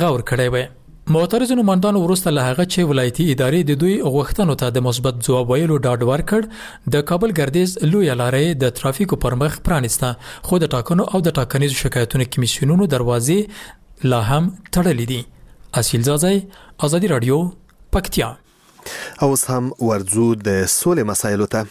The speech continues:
Speaker 2: د افغانستان د سولې عالي شورا وایي تمه لري چې له پاکستاني چارواکو سره د زلمي خلیلزاد خبرې به د افغان حکومت او طالبانو ترمنځ خبرو ته امکان برابر کړي. دا په داسې حال کې ده چې د افغانستان د سولې لپاره د امریکا د بهرنیو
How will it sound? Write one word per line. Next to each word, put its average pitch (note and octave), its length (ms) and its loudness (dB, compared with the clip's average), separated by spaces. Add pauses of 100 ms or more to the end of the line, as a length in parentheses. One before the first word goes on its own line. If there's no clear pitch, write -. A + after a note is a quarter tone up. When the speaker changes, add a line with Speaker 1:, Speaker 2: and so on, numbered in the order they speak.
(100)
Speaker 2:
د D3+ 80 0
افغانستان D#3 600 -2
د G#2+ 180 2
سولې C#3 520 0
عالي D3 200 0
شورا G#2+ 300 0
وایي F#2+ 140 0 (120)
تمه D3+ 180 0
لري C3 160 0
چې - 600 -6
له - 120 -2
پاکستاني G2 480 -4
چارواکو A2 460 -2
سره A2+ 160 0 (420)
د F#2+ 80 2 (220)
زلمي A2+ 300 0
خلیلزاد G#2+ 680 -2
خبرې A#2 300 0
به - 420 -10
د G2+ 80 0
افغان G2 340 -4
حکومت G#2+ 420 -4 (140)
او - 20 0 (200)
طالبانو G#2 480 -2
ترمنځ G2 420 -2
خبرو A2 340 0
ته - 480 -8
امکان G#2 360 -2
برابر G2+ 340 -2
کړي. A#2 140 -2 (420)
دا G#2+ 160 -4
په G#2 80 0
داسې G2+ 160 -2
حال B2+ 120 -2
کې C3+ 140 0
ده - 60 0
چې - 80 -6
د G2+ 120 -2
افغانستان A2 600 -4
د F#2 140 0
سولې D3 320 0
لپاره B2+ 260 -4 (400)
د G2 60 0
امریکا F#2+ 340 -2
د F2+ 160 -2
بهرنیو G2 400 -2